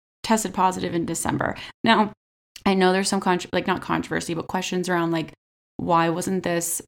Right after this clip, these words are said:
revealed earlier? I don't know. We're not here to question that. It happened, okay? So she's, this coach has produced some of, like, the top skaters in the world, but they all have something in common, and that is a short fucking career.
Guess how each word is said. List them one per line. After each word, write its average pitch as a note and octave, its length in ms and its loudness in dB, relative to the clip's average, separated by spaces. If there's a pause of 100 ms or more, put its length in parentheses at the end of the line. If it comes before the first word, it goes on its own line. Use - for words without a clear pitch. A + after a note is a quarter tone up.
(300)
revealed E3+ 600 0
earlier? A3 600 2 (100)
I C#4+ 140 6
don't B3 120 6
know. G3 340 4 (180)
We're A#3+ 120 4
not B3 220 6
here G#3 220 2
to G3 160 -4
question G#3 540 -2
that. A3 280 2
It F#3+ 80 0
happened, D#3+ 640 -4
okay? F#3+ 500 2 (380)
So B3 680 6 (1120)
she's, D#4 360 6
this F4 240 0
coach C4 220 6
has B3 120 4
produced G3+ 520 2
some F#3+ 140 2
of, F#3 80 2
like, F3+ 160 0
the F3 80 0
top F3 380 2
skaters F3+ 460 0
in F3 80 0
the E3+ 80 -2
world, D#3+ 520 0
but F3 220 2
they G3 140 4
all F#3 240 6
have F3+ 580 0
something A3+ 380 4
in G3 140 2
common, - 600 -2
and F#3 140 2
that F3 140 2
is E3+ 180 -2
a E3+ 40 -2
short - 440 -2
fucking - 380 -4
career. D#3+ 520 -2